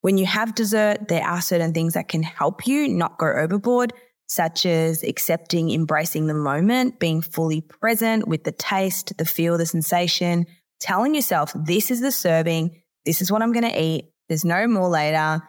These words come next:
If I want more, that's absolutely okay. I can always order more later." And that's a really big strategy I'll just also add is telling yourself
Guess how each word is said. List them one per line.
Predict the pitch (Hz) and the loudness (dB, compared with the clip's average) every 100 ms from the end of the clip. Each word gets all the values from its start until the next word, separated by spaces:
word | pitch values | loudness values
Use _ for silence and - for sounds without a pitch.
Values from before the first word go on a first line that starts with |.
| _ - | _ -4
If | 160 | 0
I | |
want | 165 233 285 | 2 2 0
more, | 185 170 170 | 0 2 2
that's | 165 131 - | 0 -2 -2
absolutely | 196 - 233 226 233 | -4 -2 -2 0 0
okay. | 233 180 160 | 0 0 0
I | 165 | 0
can | 160 | 0
always | 175 220 214 | 0 0 0
order | - 214 214 | 0 2 2
more | 190 170 | 2 2
later." | 165 160 156 160 160 - _ _ _ | 2 2 0 0 -2 -8 _ _ _
And | 185 | -2
that's | 233 254 | 0 0
a | |
really | 196 190 | 2 0
big | 175 160 | 0 0
strategy | - 160 160 160 | 0 0 0 0
I'll | 147 151 | 0 0
just | 165 - | -2 -2
also | 160 - - | -2 -2 -2
add | 180 165 | -2 -2
is | 160 | -2
telling | - 220 240 254 | -4 -2 2 2
yourself | 226 175 156 | 2 0 0